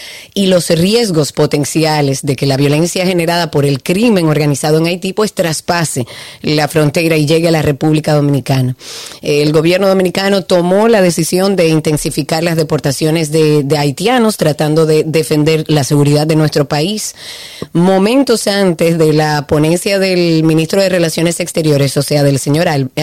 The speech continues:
a-, Álvarez, en, en este Consejo de la onu, Antonio Rodríguez, que además de exponer la situación de su país, aprovechó también el escenario internacional para denunciar el tema de las deportaciones ilegales que se están llevando a cabo en nuestro país.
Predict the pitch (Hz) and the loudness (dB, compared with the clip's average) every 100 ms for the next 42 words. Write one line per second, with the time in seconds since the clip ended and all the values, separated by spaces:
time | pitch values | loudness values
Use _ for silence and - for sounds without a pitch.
0 | 151 165 - - 165 139 135 160 - - | -4 -4 -4 -4 -2 0 0 -2 -6 -8
1 | 151 143 135 131 127 - - - - - | -4 -2 0 -2 -4 -12 -18 -18 -16 -4
2 | 151 156 196 175 175 - 185 175 190 170 | -2 0 -2 0 -2 0 -2 2 2 2
3 | 170 156 143 139 156 _ _ _ _ _ | 2 2 2 0 -4 _ _ _ _ _
4 | - 160 160 180 208 220 214 202 226 170 | -8 -4 0 0 2 0 0 -2 -2 0
5 | 165 - 156 147 147 151 170 180 202 196 | 0 0 0 2 2 2 0 0 0 0
6 | 180 - - 156 233 196 160 147 143 160 | -2 -4 0 2 2 0 0 -2 0 0
7 | 165 185 180 190 165 160 - - - - | 0 -2 -2 0 0 -2 -10 -20 -20 -8
8 | 147 151 147 151 214 - 196 190 185 170 | -4 0 0 2 -2 -2 -2 0 0 -2
9 | 170 160 160 170 175 175 165 175 165 156 | 0 0 0 0 0 -2 -2 -2 0 0
10 | 156 156 156 151 160 160 156 - 180 170 | -2 0 0 0 2 2 2 0 -2 0
11 | 156 151 - - - - 151 170 170 175 | -2 -4 -10 -20 -12 -6 -2 0 2 2
12 | 170 151 160 160 147 151 165 165 175 175 | 2 0 0 0 -2 -2 0 0 2 2
13 | 175 170 180 180 170 156 - 233 190 160 | 2 0 -2 -4 -4 -4 -2 0 2 2
14 | 160 165 165 160 156 151 151 170 240 277 | 2 2 2 2 2 0 0 0 -2 -4
15 | - | -8